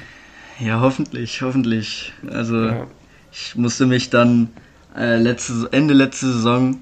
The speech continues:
Speaker 1: äh, habe ich mich fast noch, äh,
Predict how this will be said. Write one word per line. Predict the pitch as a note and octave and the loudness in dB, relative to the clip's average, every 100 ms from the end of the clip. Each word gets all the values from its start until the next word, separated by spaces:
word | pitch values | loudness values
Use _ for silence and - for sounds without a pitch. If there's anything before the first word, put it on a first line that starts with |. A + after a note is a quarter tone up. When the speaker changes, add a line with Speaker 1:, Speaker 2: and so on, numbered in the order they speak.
| - | -8
Speaker 1:
äh, | A2+ A2 A2 G#2+ A2 - - - - - - - - - - | -4 -2 -2 -4 -8 -16 -20 -18 -18 -20 -20 -20 -20 -20 -4
habe | A2 A#2 | 2 4
ich | B2 | 4
mich | B2 - - G2+ | 2 0 -6 -12
fast | - C3+ C3 - | 0 2 2 4
noch, | B2+ A2 G#2 | 4 2 0
äh, | A#2+ A2+ A2+ | 2 4 2